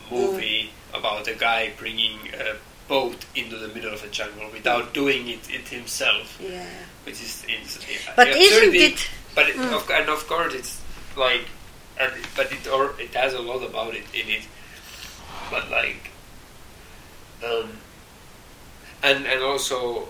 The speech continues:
Speaker 1: uh, Terry Gilliam, and how much effort he puts into his movies. Like,
Speaker 2: Yeah.
Speaker 1: it's, it's laughable how much problems he has
Speaker 2: Mm.
Speaker 1: to make one movie. Like, he,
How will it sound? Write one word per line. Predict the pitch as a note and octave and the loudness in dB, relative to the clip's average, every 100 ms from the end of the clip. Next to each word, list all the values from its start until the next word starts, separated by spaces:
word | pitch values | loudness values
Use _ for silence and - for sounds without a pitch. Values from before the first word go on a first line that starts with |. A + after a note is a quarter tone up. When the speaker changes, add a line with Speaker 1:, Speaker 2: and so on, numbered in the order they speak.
| A2 | -4
Speaker 1:
uh, | A#2 A2 G#2+ G#2+ G#2+ G#2+ G#2 G#2 G#2+ - | -4 -4 -4 -4 -4 -4 -6 -8 -6 2
Terry | C3 A#2 | 2 2
Gilliam, | A2+ B2 C#3 D3 - - - - - - - - - - - | -2 -2 0 -2 -8 -18 -20 -20 -20 -20 -20 -20 -20 -10 -4
and | A2 | 0
how | B2+ B2+ | 2 2
much | B2 B2+ - - - | 0 -2 -2 -4 -4
effort | B2 C#3+ A#2 A2+ | -4 -2 -4 -6
he | B2 | -8
puts | B2 C#3 - | -8 -8 -6
into | C3+ - | -6 -6
his | C3 C3+ C3+ | -6 -6 -4
movies. | B2+ C3+ C#3+ C#3+ - | -2 -2 -2 -6 -4
Like, | A2 G2+ | -4 -4
Speaker 2:
Yeah. | - | -4
Speaker 1:
it's, | - - A#2+ | -4 -6 -6
it's | A#2 - A#2 | -8 -6 2
laughable | D3+ D#3+ C3 A#2 A#2 G#2+ | 2 2 -2 -4 -4 -2
how | A2 A2 | -4 -4
much | A2 G#2+ - - | -6 -8 -10 -8
problems | A#2+ - G#2 G#2 - | -6 -6 -8 -10 -6
he | G#2 | -6
has | G2+ G#2 - - - - | -4 -4 -6 -12 -16 -8
Speaker 2:
Mm. | F#3+ F#3 G3 | -6 -6 -8
Speaker 1:
to | - | -10
make | A#2 G#2+ - | -6 -6 -4
one | A2+ G#2+ | -6 -4
movie. | A2+ G#2 G#2 | -8 -4 -4
Like, | G#2 G#2+ | -4 -8
he, | - A#2+ A2 | -4 0 0